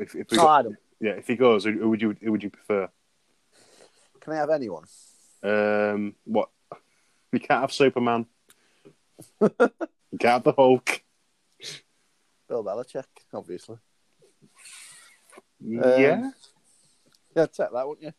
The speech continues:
Speaker 2: You'd be all right with that, wouldn't you, mate?
Speaker 1: I'd, I'd, I'd swear that. I'd swallow the bitter pill and say, "Go on, then we'll have him."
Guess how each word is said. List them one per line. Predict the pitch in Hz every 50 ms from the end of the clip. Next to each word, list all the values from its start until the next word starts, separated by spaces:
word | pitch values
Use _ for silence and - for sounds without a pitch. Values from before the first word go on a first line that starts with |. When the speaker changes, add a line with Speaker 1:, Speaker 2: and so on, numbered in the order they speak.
| _ _ _
Speaker 2:
You'd | - 196 180
be | 190 180
all | 160 143
right | 139 143
with | 131 131
that, | 135 147
wouldn't | 170 165
you, | 190
mate? | 180 170 147 - _ _ _ - - - - - - - - - - - - - 98 110
Speaker 1:
I'd, | 107 123
I'd, | 117 98 -
I'd | - - -
swear | - - - 110
that. | 104 - -
I'd | 123 120
swallow | - - 135 117
the | 107
bitter | 92 120 101 104
pill | - - 110 110 107
and | 101 101
say, | - 101 101
"Go | 95 101 101
on, | 95
then | 95 98
we'll | 98 95 95 92
have | 98 110
him." | 107 104